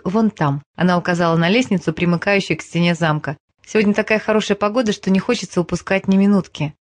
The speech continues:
«Отлично, я скоро вернусь», пообещала Джессика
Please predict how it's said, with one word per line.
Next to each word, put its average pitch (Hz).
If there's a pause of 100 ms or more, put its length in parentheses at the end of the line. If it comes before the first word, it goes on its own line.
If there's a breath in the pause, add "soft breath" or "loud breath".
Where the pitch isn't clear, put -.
«Отлично, 247
я 214
скоро 269
вернусь», 214
пообещала 185
Джессика 214